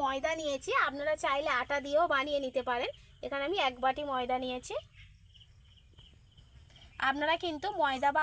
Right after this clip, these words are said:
আটার পরিমাণটা কম বেশিও করে নিতে পারেন। এবার আমি এর মধ্যেই দিয়ে দেব পরিমাণ মতো লবণ, দিয়ে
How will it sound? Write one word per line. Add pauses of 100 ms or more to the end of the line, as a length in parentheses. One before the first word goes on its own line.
আটার (100)
পরিমাণটা (120)
কম (120)
বেশিও (100)
করে (100)
নিতে
পারেন। (840)
এবার
আমি (100)
এর
মধ্যেই
দিয়ে
দেব (280)
পরিমাণ (100)
মতো (100)
লবণ, (4000)
দিয়ে